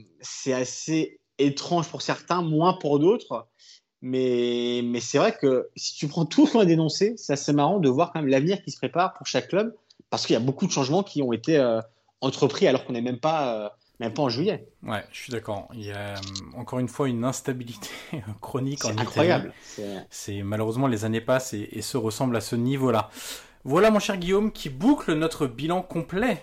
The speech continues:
Speaker 2: je l'espère, de la saison deux mille vingt et un deux mille vingt-deux. Beaucoup d'épisodes à écouter, vous pouvez vous les mettre dans les oreilles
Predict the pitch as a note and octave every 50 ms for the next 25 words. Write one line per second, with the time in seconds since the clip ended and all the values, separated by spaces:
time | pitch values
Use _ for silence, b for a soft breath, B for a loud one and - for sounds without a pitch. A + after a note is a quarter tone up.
0 | - B2+ A2+ A2 A2+ A#2 A2+ - - - F3+ F#3 E3+ C#3+ A#2+ A#2 A#2 A2+ A2+ -
1 | - C3+ A#2+ C3 C3 A#2+ A#2 B2 B2+ C3+ B2+ A#2 B2+ B2+ B2+ - D3 C#3 C3 B2
2 | A#2+ B2 B2 A#2+ A#2 A2+ B2 B2 A#2+ A#2+ C#3 E3 E3+ D3 C3+ C3+ C3+ - - D3
3 | C#3 C3+ C3+ - C#3+ C3+ C3+ D3 C3 B2+ A#2 A2 - - C3 - - C3+ C#3+ B2
4 | A2+ - - A#2 A2+ A2 G#2+ G#2+ G#2+ A2 G#2 G#2+ B2+ C#3+ - - B2 A#2+ A#2 A2+
5 | A2 A2+ A#2 B2+ C3+ C3+ A#2 G#2+